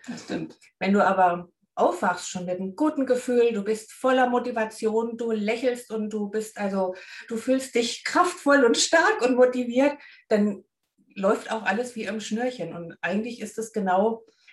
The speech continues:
Speaker 2: dieser Zustand, der in Hypnose sozusagen verstärkt wird.
Speaker 1: Mhm. Okay.
Speaker 2: Also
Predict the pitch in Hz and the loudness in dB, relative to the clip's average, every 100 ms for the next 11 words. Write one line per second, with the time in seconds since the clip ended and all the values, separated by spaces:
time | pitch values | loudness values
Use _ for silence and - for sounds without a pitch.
0 | _ 214 214 202 - 233 240 - 233 226 | _ -6 0 -2 -2 -8 -4 0 0 0
1 | 214 190 190 190 190 185 220 220 214 208 | -2 -2 -2 -6 -6 -4 -2 -2 -4 -8
2 | 208 190 175 196 190 196 - 160 165 - | -8 -6 -4 -6 -6 -10 -4 -4 -4 -6
3 | - - 240 220 214 240 - _ - _ | -14 -4 -2 -2 -4 -10 -12 _ -20 _
4 | _ _ _ _ _ _ _ 202 - 196 | _ _ _ _ _ _ _ -16 -8 0
5 | 185 180 170 - | 0 2 -2 -4